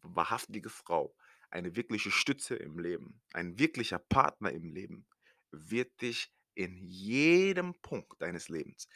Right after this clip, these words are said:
in jedem Bereich herausfordern. Sie wird dich challengen. Sie wird dich testen.“ Und wie gesagt,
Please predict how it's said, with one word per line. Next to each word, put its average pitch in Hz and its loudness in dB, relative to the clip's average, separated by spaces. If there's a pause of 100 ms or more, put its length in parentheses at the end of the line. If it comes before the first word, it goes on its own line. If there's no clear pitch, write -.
(160)
in 82 -10
jedem 147 2
Bereich 85 -2 (120)
herausfordern. 78 -2 (240)
Sie 87 -8
wird - -4
dich - -6
challengen. 80 8 (520)
Sie 85 -4
wird 135 -2 (260)
dich - -2 (140)
testen.“ - -2 (720)
Und 95 2 (200)
wie 107 -4
gesagt, 107 6